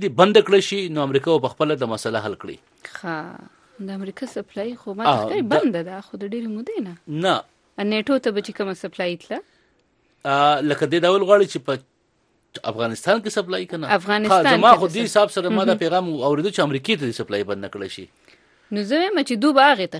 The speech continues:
Speaker 2: خیال وي.
Speaker 1: دوی به
Speaker 2: که څه؟
Speaker 1: افغانستان کې خیال وي.
Speaker 2: آه، بالکل، آه.
Speaker 1: نه، نو دا به د کوم ځای نه روانه وه سپلای د، د په خیال
Speaker 2: دا
Speaker 1: باندې؟
Speaker 2: خو د پاکستان په لارې به چې تله.
Speaker 1: نه،
Speaker 2: د،
Speaker 1: اخو ناټو ته
Speaker 2: آه،
Speaker 1: تله که نه؟
Speaker 2: نیټو
Speaker 1: ناټو،
Speaker 2: ته چې
Speaker 1: اخو
Speaker 2: کومه
Speaker 1: ناټو
Speaker 2: سپلای
Speaker 1: ځواکونه
Speaker 2: تله.
Speaker 1: خو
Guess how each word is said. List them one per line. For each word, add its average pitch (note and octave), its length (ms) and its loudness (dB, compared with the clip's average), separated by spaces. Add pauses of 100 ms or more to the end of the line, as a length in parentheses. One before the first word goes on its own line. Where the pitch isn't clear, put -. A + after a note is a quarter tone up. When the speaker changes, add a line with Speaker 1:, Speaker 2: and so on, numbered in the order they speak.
Speaker 2:
خیال E3 240 -8
وي. B2+ 100 -10
Speaker 1:
دوی F#3 120 6
به F3 140 2
Speaker 2:
که G3 60 -2
څه؟ D3+ 60 0
Speaker 1:
افغانستان G3 400 4
کې F3 100 -6
خیال F#3 200 4
وي. E3+ 80 -4
Speaker 2:
آه، F3 80 -6
بالکل، F#3+ 440 0
آه. D#3+ 100 -6 (140)
Speaker 1:
نه، G#3 160 6
نو F3+ 100 0
دا F#3+ 80 6
به E3 140 2
د - 80 -6
کوم A3 120 2
ځای C3 160 0
نه A2+ 100 -2
روانه G#2+ 260 0
وه G2+ 80 -8
سپلای G#2 320 -8
د، G2 180 -10
د A#2 140 -14
په - 80 -20
خیال G#2 160 -6
Speaker 2:
دا - 40 -6
Speaker 1:
باندې؟ C#4+ 220 4
Speaker 2:
خو C4 120 4
د A3 120 -2
پاکستان G#3+ 520 -6
په G3 100 -2
لارې F3+ 260 -4
به E3+ 60 -6
چې E3+ 180 -12
تله. - 140 -10 (280)
Speaker 1:
نه، D3+ 360 4
Speaker 2:
د، F3+ 160 2
Speaker 1:
اخو G3 200 4
ناټو F3 240 6
ته E3+ 100 4
Speaker 2:
آه، - 100 -6
Speaker 1:
تله A2 100 -4
که C3+ 120 -2
نه؟ F#3+ 60 0
Speaker 2:
نیټو G3 220 2
Speaker 1:
ناټو، A3 100 2
Speaker 2:
ته G#3+ 80 2
چې - 40 2
Speaker 1:
اخو D#3 160 2
Speaker 2:
کومه D#3+ 160 0
Speaker 1:
ناټو D#3 220 0
Speaker 2:
سپلای F#3+ 120 2
Speaker 1:
ځواکونه F3+ 260 2
Speaker 2:
تله. D3+ 60 0
Speaker 1:
خو F3+ 100 4